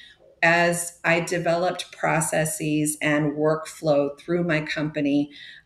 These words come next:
um, I did that with somebody who came from the grocery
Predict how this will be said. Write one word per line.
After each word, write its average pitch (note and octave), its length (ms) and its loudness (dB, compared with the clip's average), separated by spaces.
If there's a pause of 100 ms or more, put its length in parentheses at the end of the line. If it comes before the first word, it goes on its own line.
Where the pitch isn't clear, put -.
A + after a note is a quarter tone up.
um, D3+ 480 4 (240)
I G3 520 4 (560)
did G#3 300 4
that D3+ 300 2
with D#3+ 160 0
somebody D#3+ 460 2
who D#3+ 260 -2
came D3+ 360 -2
from D3+ 640 0
the D3+ 360 -2
grocery D3 840 0